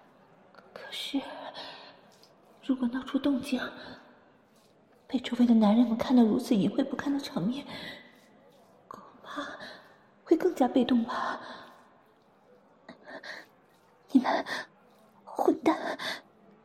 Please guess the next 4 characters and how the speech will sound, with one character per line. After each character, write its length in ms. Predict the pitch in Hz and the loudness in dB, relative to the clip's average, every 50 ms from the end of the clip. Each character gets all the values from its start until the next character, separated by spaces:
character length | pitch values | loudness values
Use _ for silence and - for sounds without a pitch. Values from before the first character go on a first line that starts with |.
| - _ _ _ _ - - - _ _ - - - - _ _ _ _ _ _ _ _ _ _ | -20 _ _ _ _ -6 -6 -6 _ _ -14 -14 -14 -14 _ _ _ _ _ _ _ _ _ _
下 320 | - - - - - - - - | -2 0 2 2 2 0 0 -2
流！ 120 | - - - - - - - - - - - - - _ - - - - - - - - - - - - - - - - - - - - - - - - - - - - - - - - - - | -2 -2 -2 0 -2 -2 -2 -2 -4 -6 -8 -14 -18 _ -4 -4 -2 -2 -4 -8 -8 -12 -18 -20 -20 -20 -20 -20 -20 -18 -18 -16 -16 -16 -16 -16 -18 -20 -20 -20 -20 -20 -20 -20 -20 -20 2 4
不 80 | 320 | 4
要， 240 | 320 - - - | 4 4 2 -2